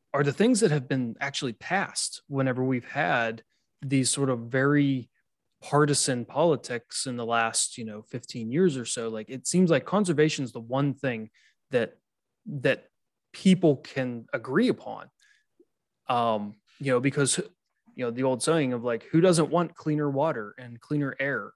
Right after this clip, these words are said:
and not seeing litter on the ground, right? So again, I ask, is it, is it viable if, if enough of us, right, say, "Hey, we want it," is it, is it a viable option? Is it something that's worth pursuing?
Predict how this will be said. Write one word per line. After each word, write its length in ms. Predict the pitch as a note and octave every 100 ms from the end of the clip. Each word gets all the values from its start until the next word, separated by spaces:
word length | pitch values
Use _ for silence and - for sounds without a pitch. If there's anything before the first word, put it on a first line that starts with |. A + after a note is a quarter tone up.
| -
and 240 | C3+ B2
not 240 | B2+ C3+ -
seeing 240 | D3 C3
litter 240 | C#3 C3+
on 100 | A#2+
the 60 | A2+
ground, 400 | A#2 B2+ A2+ -
right? 260 | - C3 C#3
So 420 | - - C3+ C3 - - - _ _ _ _ _ _ _ _ -
again, 240 | B2+ D3
I 80 | E3+
ask, 260 | E3 D#3+ C#3
is 180 | F3 G3+
it, 200 | G#3 -
is 180 | A#3 G#3+
it 120 | C4
viable 580 | E3+ G#3 G#3 F3 D3 D3+
if, 240 | F3 F3 - -
if 200 | E3 -
enough 420 | E3+ D3+ F#3 A3+
of 200 | A#3 F#3+
us, 480 | D#3 C3 D3+ - -
right, 300 | C#3+ C3+ D#3+ - D#3+
say, 400 | - C#3+ C#3+ C#3+
"Hey, 280 | - - E3+
we 200 | C#3+ F3+
want 260 | F#3 G#3
it," 140 | - - _ _ _ _ -
is 160 | D3
it, 100 | E3+ D3+ -
is 180 | F3+
it 80 | G#3+
a 60 | G3
viable 340 | D#3+ E3+ D#3
option? 240 | E3 D3 B2+
Is 80 |
it 100 | C3
something 360 | C3 D#3+ D#3+ E3
that's 160 | C#3 B2+
worth 260 | C#3+ C#3
pursuing? 400 | - B2 - G#2